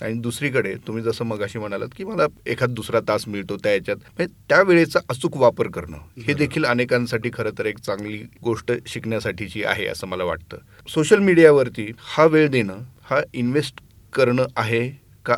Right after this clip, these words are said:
Speaker 1: वेळ घालवण्यासारखं आहे? काय वाटतं तुम्हाला नेमकं? तुम्हाला कधी असं वाटतं का आपण हा वेळ घालवतोय, हा एक पास टाइम आहे, क्लीन पास टाइम आहे, का आपण काही, कधी त्याच्यामध्ये इन्व्हेस्ट करतो आहोत?
Speaker 2: नाही, नाही, इन्व्हेस्ट करतोय ते. आज मी, म्हणजे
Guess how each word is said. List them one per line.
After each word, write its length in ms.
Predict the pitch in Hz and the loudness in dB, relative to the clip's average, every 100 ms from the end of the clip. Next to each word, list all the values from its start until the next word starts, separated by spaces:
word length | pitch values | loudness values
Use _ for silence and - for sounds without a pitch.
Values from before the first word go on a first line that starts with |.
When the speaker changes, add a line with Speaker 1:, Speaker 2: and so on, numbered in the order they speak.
| - | 0
Speaker 1:
वेळ 240 | 131 135 | 2 2
घालवण्यासारखं 720 | 113 110 107 104 98 95 - 90 | 2 -2 -2 -4 -4 -6 -4 -4
आहे? 400 | 85 85 - - | -4 -10 -16 -12
काय 160 | 170 160 | -6 -2
वाटतं 320 | 98 - - | -4 -6 -10
तुम्हाला 220 | 101 101 | -6 -6
नेमकं? 380 | 98 90 90 - | -6 -8 -12 -8
तुम्हाला 220 | 127 139 | -2 0
कधी 180 | 143 143 | 2 4
असं 160 | 131 147 | 4 6
वाटतं 300 | 120 - 104 | 4 4 -2
का 140 | 92 | -2
आपण 260 | 90 104 101 | -4 -4 -4
हा 80 | 113 | -4
वेळ 260 | 113 120 | -2 -2
घालवतोय, 640 | 110 101 107 104 110 110 110 - - - | -2 -2 -4 -2 -2 -2 -6 -14 -20 -12
हा 160 | 104 98 | -6 -6
एक 100 | 95 - | -6 -6
पास 220 | 107 - - | -6 -4 -2
टाइम 240 | 113 110 | -2 -2
आहे, 220 | 101 104 110 - - | -4 -6 -8 -14 -10
क्लीन 240 | 117 113 101 | -6 -6 -4
पास 240 | 107 - 107 | -4 -4 -6
टाइम 200 | 104 104 | -6 -6
आहे, 200 | 98 101 - - - | -8 -10 -14 -20 -8
का 60 | 113 | -6
आपण 240 | 107 120 | -2 -4
काही, 300 | 123 117 120 127 - | -4 -4 -4 -8 -10
कधी 280 | 117 113 113 | -8 -6 -10
त्याच्यामध्ये 600 | - - 101 101 104 123 | -14 -14 -10 -8 -6 -6
इन्व्हेस्ट 320 | 104 104 - | -6 -6 -8
करतो 280 | 90 87 82 | -8 -8 -8
आहोत? 180 | 78 90 | -10 -8
Speaker 2:
नाही, 280 | 101 95 87 | -6 -6 -6
नाही, 140 | 90 | -4
इन्व्हेस्ट 380 | 117 120 147 - | 0 4 4 4
करतोय 380 | 135 113 107 92 | 0 2 0 0
ते. 220 | 87 92 | -4 -8
आज 180 | 101 107 | -6 -2
मी, 160 | 123 131 - - - - | 0 0 -4 -12 -10 -6
म्हणजे 320 | 120 143 | 8 10